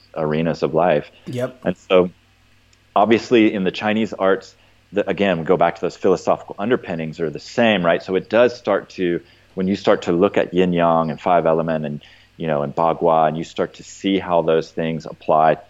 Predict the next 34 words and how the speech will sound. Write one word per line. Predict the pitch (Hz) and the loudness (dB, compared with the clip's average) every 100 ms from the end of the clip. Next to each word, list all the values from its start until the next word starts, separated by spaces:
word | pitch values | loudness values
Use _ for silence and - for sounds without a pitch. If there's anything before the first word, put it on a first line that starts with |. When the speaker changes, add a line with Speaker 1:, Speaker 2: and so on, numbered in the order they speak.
| - | -12
Speaker 1:
to | 78 71 69 | -6 -4 -4
medicine | 71 73 71 - 76 | -2 0 -2 -4 -4
and | 71 67 | -4 -6
apply | - 73 69 | -2 2 2
to | 67 - 69 67 65 - - _ | 0 -4 -4 -2 -6 -12 -20 _
martial | 73 69 73 71 | -4 -2 0 2
arts | 71 - 76 | 2 -2 -8
and | |
apply | 71 - 71 69 | -8 -2 0 0
to, | - 80 67 - - - - | 0 -4 -6 -6 -20 -18 -2
you | 151 | 2
know, | 82 - - _ | 2 0 -16 _
you, | 113 - | -8 -4
you | 107 | -6
start | - 135 135 - | 0 2 2 0
to | - | -4
put | 98 - | -2 2
that | 78 - | 2 0
together | - 76 85 95 85 | -2 0 4 4 4
a | |
bit. | 73 69 69 _ _ - | 2 0 0 _ _ -10
Speaker 2:
Mm-hmm. | 131 113 | -6 0
Speaker 1:
But, | 104 98 143 - _ _ - | 2 2 -2 -14 _ _ -4
um, | 101 98 95 - _ _ _ _ _ _ | -2 -2 -4 -8 _ _ _ _ _ _
but | - - | -2 0
I | 110 | 0
think | 139 113 101 | -2 -6 -4
even | 107 101 98 | -2 0 2
more | 95 101 | 4 4
than | 90 82 | 0 -2
that, | 98 101 - | 0 0 -2
it's | - | -10
just | 95 - 92 | -10 -8 -6
about | 80 82 82 71 | -2 0 -2 -4